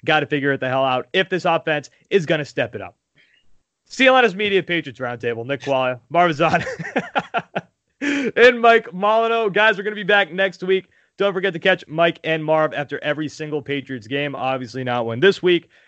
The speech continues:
but they've got the C L N S Media Patriots postgame show at the C L N S Media YouTube page. Again, Nick Qualia, Mike Molyneux, and Marv Zahn. Guys, we're gonna be back next week with another set of episodes after the Patriots bye week,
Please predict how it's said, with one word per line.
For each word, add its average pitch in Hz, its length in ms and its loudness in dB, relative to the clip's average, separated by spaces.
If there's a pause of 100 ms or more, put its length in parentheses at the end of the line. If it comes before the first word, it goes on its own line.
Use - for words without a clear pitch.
(100)
but 151 140 -4
they've 151 120 -4
got 147 180 -2
the 135 60 -10
C 156 160 -6
L 151 100 -2
N 143 60 -6
S 113 100 -10
Media 131 320 -6
Patriots 123 440 -10
postgame 117 420 -6
show 113 280 -6
at 131 280 -2
the 113 140 -12
C 127 280 -12 (300)
L 117 120 -8
N 117 60 -8
S 113 160 -12
Media 104 460 -8
YouTube 101 560 -10
page. 120 360 -2 (300)
Again, 170 220 2
Nick 170 140 0
Qualia, 180 460 2 (180)
Mike 170 220 2
Molyneux, 170 400 0
and 156 340 -4
Marv 151 440 -4
Zahn. 160 420 -2
Guys, 151 300 0
we're 147 140 -8
gonna 160 120 -10
be 151 60 -4
back 151 320 -2
next 170 360 -2
week 208 280 -4 (260)
with 180 140 -2
another 185 300 2
set 196 240 0
of 165 100 0
episodes 214 680 0 (420)
after 220 220 0
the 196 80 -12
Patriots 202 360 -4
bye 175 240 0
week, 175 280 -4